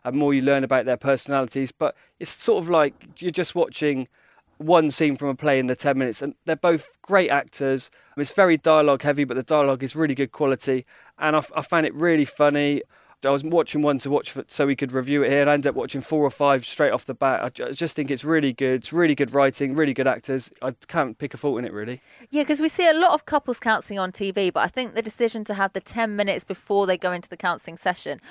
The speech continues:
Speaker 2: was much smarter and much funnier, uh, and that you do believe them as a couple. Rosamund Pike, I felt, I don't know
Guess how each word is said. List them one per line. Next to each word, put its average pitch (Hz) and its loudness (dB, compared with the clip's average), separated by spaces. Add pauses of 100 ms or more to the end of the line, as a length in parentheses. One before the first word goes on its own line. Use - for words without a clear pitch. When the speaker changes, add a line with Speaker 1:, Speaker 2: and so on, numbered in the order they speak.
(140)
Speaker 2:
was 180 -6
much 175 -2
smarter 175 -2
and 160 -2
much - -8
funnier, 151 -4 (320)
uh, 180 4
and 208 2
that 214 0
you 214 -8
do 285 -2
believe 247 -2
them 214 -8
as 196 -4
a 190 -8
couple. 185 0 (240)
Rosamund 370 -2
Pike, 339 2
I 302 -8
felt, 277 2
I 269 0
don't 302 -2
know 269 2